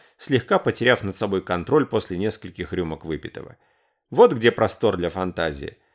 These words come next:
А то про хлопок и трудовые подвиги, наверное, писать уже надоело». «Фантастику?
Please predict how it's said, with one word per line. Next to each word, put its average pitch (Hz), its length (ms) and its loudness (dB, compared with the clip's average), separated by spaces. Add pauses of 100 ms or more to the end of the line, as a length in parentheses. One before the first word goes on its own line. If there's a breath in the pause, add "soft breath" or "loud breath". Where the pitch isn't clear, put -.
(220)
А - 140 0
то 208 160 6
про 156 180 4
хлопок 147 500 0
и 120 140 2
трудовые 123 440 4
подвиги, 117 420 0
наверное, 110 360 4
писать 131 340 0
уже 131 180 0
надоело». 139 640 2 (800)
«Фантастику? - 920 -2